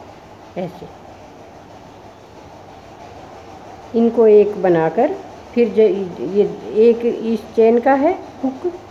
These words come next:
एक अभी निकाला है, इन दोनों को एक करेंगे ऐसे। फिर जैसे ये ऊपर का जैसे ये ऊपर का पार्ट बनाया है, ऐसे ही फिर बनाना है।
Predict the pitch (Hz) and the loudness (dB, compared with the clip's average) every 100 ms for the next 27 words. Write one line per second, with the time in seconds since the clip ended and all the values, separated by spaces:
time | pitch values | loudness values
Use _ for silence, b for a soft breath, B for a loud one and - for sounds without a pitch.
0 | - 208 214 185 180 - - - - 202 | -2 2 2 0 -6 -8 -18 -20 -6 -4
1 | 180 214 208 170 143 131 - 151 - - | 0 0 0 0 -2 -4 -8 -16 -20 -20
2 | - - - - 247 277 220 202 185 170 | -20 -20 -16 -2 0 2 4 2 2 0
3 | 208 311 - - - - - 214 190 - | 0 -2 -4 -16 -20 -20 -2 0 0 -4
4 | 160 143 147 - - - - - - 175 | -6 -8 -14 -18 -20 -20 -20 -18 -12 -12
5 | - 160 - - - - - - - - | -12 -20 -20 -20 -20 -20 -20 -20 -20 -20
6 | - - - - - - - - 269 302 | -20 -20 -20 -20 -20 -20 -20 -8 -2 0
7 | 269 214 226 220 226 196 190 185 170 160 | 0 2 2 2 2 0 2 0 0 -2
8 | 185 170 190 190 185 - - - - - | -4 -2 -2 -2 -2 -10 -20 -20 -20 -20
9 | - 202 214 285 254 226 175 160 190 190 | -4 -2 0 0 0 2 0 -2 -2 0
10 | 196 208 202 214 233 254 294 262 302 381 | 0 2 0 0 0 0 0 -2 -4 -4
11 | - - 190 202 233 220 269 403 - 233 | -10 -8 -2 0 2 2 2 0 -2 -2
12 | 165 156 151 151 151 156 | 0 -2 -4 -8 -10 -16